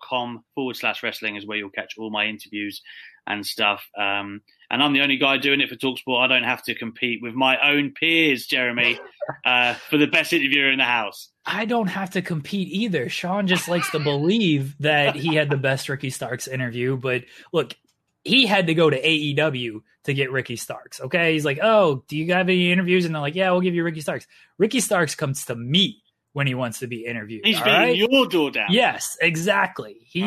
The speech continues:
Speaker 1: All
Speaker 2: the
Speaker 1: right.
Speaker 2: one messaging me and be like, "Hey, can I come on your show?" So we all know,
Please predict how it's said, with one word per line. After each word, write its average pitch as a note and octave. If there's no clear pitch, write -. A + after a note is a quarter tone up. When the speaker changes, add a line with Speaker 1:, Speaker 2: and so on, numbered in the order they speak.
Speaker 1:
All F#3
Speaker 2:
the F#3+
Speaker 1:
right. F3+
Speaker 2:
one F3+
messaging D3
me F3
and C#3
be C3+
like, A#2+
"Hey, D3+
can C#3
I C#3
come C#3
on B2
your C#3+
show?" -
So A2+
we A3
all A#3
know, D3